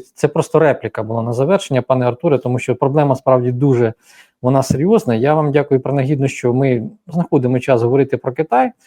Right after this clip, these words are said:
тому що справді Китай це є той, хто с-, ну, це основний стовп Росії, на якому Росія сьогодні стоїть, аби воювати проти України. Я, ви знаєте, тішуся з того, що вже лунають притомні голоси,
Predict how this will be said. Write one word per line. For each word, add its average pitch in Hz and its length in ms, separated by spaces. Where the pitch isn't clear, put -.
тому 143 160
що 139 140
справді 131 380
Китай 120 460
це 110 440
є 117 240
той, 127 300
хто 123 220
с-, - 120
ну, 131 360
це - 140
основний 170 380
стовп - 420
Росії, 123 560
на 123 80
якому 127 340
Росія 127 320
сьогодні 123 260
стоїть, 214 480
аби 131 200
воювати 135 480
проти 147 360
України. 123 600
Я, 156 180
ви 156 80
знаєте, 151 340
тішуся 135 400
з - 60
того, 185 240
що 131 200
вже 135 180
лунають 135 540
притомні 123 480
голоси, 123 560